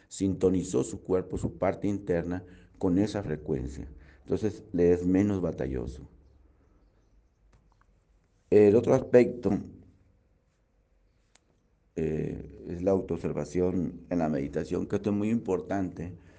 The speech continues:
para ver que no lo estamos haciendo mecánicamente y que no, eh, lo que hablábamos anteriormente, que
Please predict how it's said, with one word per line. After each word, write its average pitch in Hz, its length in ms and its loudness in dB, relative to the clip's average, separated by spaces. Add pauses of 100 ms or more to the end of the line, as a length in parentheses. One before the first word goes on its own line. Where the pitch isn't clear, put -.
(240)
para 98 160 6
ver 107 160 6
que 117 80 0
no 117 100 2
lo 120 60 2
estamos 120 280 0
haciendo 101 280 -2
mecánicamente 107 960 0
y 139 100 -2
que 87 140 -2
no, 90 520 0 (1120)
eh, 87 600 2
lo 95 140 0
que 95 100 2
hablábamos 95 360 2
anteriormente, 107 760 0 (1300)
que 87 680 0